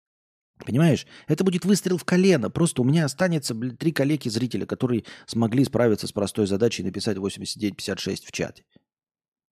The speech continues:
Даже не по порядку, я говорю, просто восемьдесят девять пятьдесят шесть, просто напишите, а все остальные будут забанены. И я просто всех перебаню.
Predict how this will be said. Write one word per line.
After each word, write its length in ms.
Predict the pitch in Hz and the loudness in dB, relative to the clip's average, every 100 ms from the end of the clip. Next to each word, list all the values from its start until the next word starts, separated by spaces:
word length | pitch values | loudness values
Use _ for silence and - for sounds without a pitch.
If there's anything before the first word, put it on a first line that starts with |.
| _ - | _ -2
Даже 340 | 107 160 165 | 4 4 4
не 100 | 165 | 2
по 100 | 160 | 4
порядку, 440 | 175 185 156 - | 4 6 4 2
я 60 | 110 | 0
говорю, 160 | 113 107 | 0 2
просто 300 | 139 131 113 | 0 0 -2
восемьдесят 320 | 123 120 113 | -2 -2 0
девять 160 | 135 | -2
пятьдесят 240 | - 120 - | -2 -4 -2
шесть, 220 | 107 - | -6 -4
просто 200 | 120 - | -6 -4
напишите, 540 | 104 135 - 202 117 - - | -4 -4 -4 -4 -4 -8 -14
а 80 | - | -10
все 160 | - 156 | -4 -4
остальные 300 | - 135 123 | -2 -2 -2
будут 160 | 110 | -4
забанены. 400 | 110 98 - - _ _ _ | -8 -8 -14 -18 _ _ _
И 100 | 135 | -4
я 120 | 180 | -2
просто 260 | 190 208 190 | -2 -4 -4
всех 180 | 208 - | -4 -4
перебаню. 480 | 190 175 170 147 | -2 0 0 -2